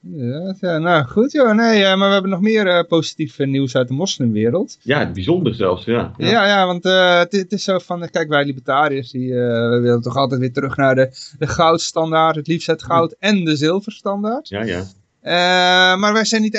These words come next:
Speaker 1: enige, want ook, eh, hoe heet die man, eh, Abu el-Bakr el-Baghdadi, geloof ik. Dat is
Speaker 2: Ja,
Speaker 1: de,
Speaker 2: klopt.
Speaker 1: eh, de grote man, eh, van isis.
Speaker 2: Ja.
Speaker 1: Die, eh, die wil dat ook.
Speaker 2: Ja.
Speaker 1: En,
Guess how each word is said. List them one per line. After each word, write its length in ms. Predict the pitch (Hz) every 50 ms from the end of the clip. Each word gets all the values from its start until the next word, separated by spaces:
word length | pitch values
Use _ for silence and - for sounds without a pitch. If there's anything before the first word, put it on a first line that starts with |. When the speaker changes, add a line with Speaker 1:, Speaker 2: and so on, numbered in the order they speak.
| 220 233
Speaker 1:
enige, 500 | 233 233 226 208 214 214 208 196 185 175
want 240 | 170 170 170 170 170
ook, 240 | 175 180 170 - 175
eh, 80 | 165 160 160 156 156 151 151 147 147 147 143 143 139 135 131
hoe 80 | 135 147
heet 100 | 156 151
die 100 | 156 151
man, 180 | 156 160 160 156
eh, 60 | 147
Abu 560 | 135 135 147 156 160 156 151 156 156 151 143
el-Bakr 560 | 143 151 151 156 143 127 117 139 147 151 - 165 147
el-Baghdadi, 680 | 147 156 156 147 143 131 - - 139 143 165 180 190 190
geloof 340 | - - 190 190 190 196 202
ik. 160 | 240 285 294
Dat 180 | - 180 175 -
is 80 | 165 220
Speaker 2:
Ja, 60 | 196
Speaker 1:
de, 140 | 165 165 165
Speaker 2:
klopt. 140 | 165 165 160
Speaker 1:
eh, 60 | 160 156 151 151 156 151 151 151 151 147 151 _
de 80 | - -
grote 300 | - 180 185 175 147 160
man, 300 | 165 160 156 156 156 151
eh, 120 | 147 143
van 140 | 123 123 127
isis. 540 | 143 180 - - 285 339 - - - - - _
Speaker 2:
Ja. 280 | - 110 110 - - -
Speaker 1:
Die, 300 | - 151 165 170 170 175
eh, 360 | 175 175 180 175 180 175 175
die 80 | 185 240
wil 120 | 254 226
dat 240 | 185 165 160 254 -
ook. 220 | 254 - - - _ _
Speaker 2:
Ja. 280 | - 151 147 104 117 -
Speaker 1:
En, 120 | 135